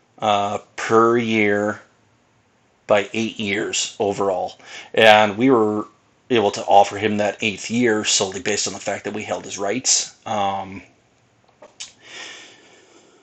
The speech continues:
uh, midnight, I think it was Tuesday, basically Wednesday morning, whatever.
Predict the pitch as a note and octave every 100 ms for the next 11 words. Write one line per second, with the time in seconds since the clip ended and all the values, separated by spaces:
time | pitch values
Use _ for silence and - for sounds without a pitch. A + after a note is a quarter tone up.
0 | _ _ _ _ _ _ _ - G3 E3+
1 | D#3 B2+ A#2+ - - - - - - -
2 | _ _ _ _ - C3+ C#3 D3 D3 C3+
3 | C3 F#2+ F#2 - - G#2+ - G2+ D#2 G#2
4 | - - _ _ _ _ - - A#2+ A2+
5 | G2 F2+ F2 - - _ _ _ _ -
6 | A2+ G#2 - G#2 G2+ _ - G#2+ G#2 G2
7 | G2+ G2 G2 G2 G2+ G2+ G2 F#2